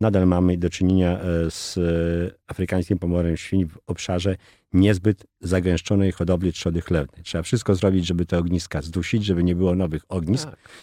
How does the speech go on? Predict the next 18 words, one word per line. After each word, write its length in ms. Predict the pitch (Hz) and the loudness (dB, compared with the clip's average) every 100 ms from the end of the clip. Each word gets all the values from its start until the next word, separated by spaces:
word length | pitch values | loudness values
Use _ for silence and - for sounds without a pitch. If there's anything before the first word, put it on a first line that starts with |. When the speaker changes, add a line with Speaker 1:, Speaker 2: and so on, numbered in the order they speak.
| - | -2
Speaker 1:
i 40 | |
żeby 220 | 101 90 87 | 2 2 2
ta 120 | 110 | 0
choroba 320 | 113 101 104 | 2 2 4
nie 120 | 92 | 2
poszła 320 | 85 95 - | 2 -2 0
za 140 | 92 87 | 2 2
Wisłę, 340 | 82 - - | 0 -4 -10
bo, 120 | 69 71 - - - - | -8 -10 -12 -20 -20 -4
e, 60 | 80 80 | -2 0
jeśli 340 | 85 87 - 110 | 2 0 4 4
ona 120 | 110 | 4
się 120 | 101 | 2
przeniesie 520 | - 95 104 87 90 | 2 4 4 2 0
na, 320 | 82 80 80 82 | 0 0 -2 -4
e, 280 | 85 82 | -4 -4
województwo 500 | 80 90 90 104 - | 0 0 0 0 -4
kujawsko-pomorskie 1400 | 90 95 101 - - 80 - 92 - 92 98 92 - 80 | -2 0 0 -2 -2 -2 -2 -8 -2 2 2 0 -4 -4